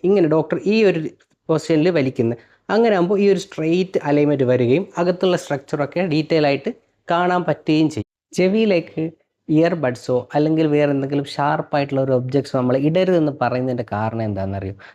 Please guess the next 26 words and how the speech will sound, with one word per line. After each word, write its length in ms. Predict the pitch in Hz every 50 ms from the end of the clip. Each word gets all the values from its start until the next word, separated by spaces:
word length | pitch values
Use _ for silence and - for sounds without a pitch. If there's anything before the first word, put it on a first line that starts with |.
| _ _
നമ്മൾ 200 | 165 175 185 185
നേരത്തെ 480 | 170 156 139 135 131 127 131 - 151 147 147
പറഞ്ഞ 260 | 135 131 127 131 127 - - -
ഔട്ടർ 440 | 151 156 165 165 160 - 170 165 165 160 - -
ടു, 160 | 139 131 131 - - 139
ഔട്ടർ 360 | 147 160 165 160 - 175 175
വൺ 300 | 160 139 123 127 135 139
തേർഡ്, 320 | 135 - 139 123 107 104 -
എയ്റ്റ് 240 | 147 156 160 156 160
മില്ലിമീറ്റർ 460 | 156 151 143 143 139 135 131 127 139
cartilaginous 800 | 135 - - 123 123 123 120 - 139 139 135 135 135 127 - - _
പാർട്ട് 240 | 117 107 107 110 -
ഉണ്ടല്ലോ, 300 | 107 98 95 98 104 107 - - - _ _ _ -
ഈ 180 | 208 220 233 240 226 -
പാർട്ടിൽ 560 | 139 120 113 117 117 113 - 147 131 117 147 170 - _
രണ്ട് 580 | 156 156 180 190 196 190 190 190 190 196 - 151
ഡെഫിഷ്യൻസീസ്, 600 | 151 156 - - 190 - - 165 131 110 - -
അതായത് 300 | 123 127 127 123 131 143
കുറവുള്ള 500 | - - 165 160 156 175 185 190 185 180
സ്ഥലങ്ങളുണ്ട്. 640 | 175 - - 127 123 131 131 123 113 104 104 104 101 - -
ഇതിനെ 240 | 170 185 208 208 202 -
പറയുന്ന 240 | 156 143 147 143 143
പേരാണ് 280 | 139 131 127 127 139 139 - 147
fissures 440 | 139 - - 165 165 151 - 170 160
of 60 | -
Santorini. 640 | - - 127 131 135 127 127 135 135 120 107 107 110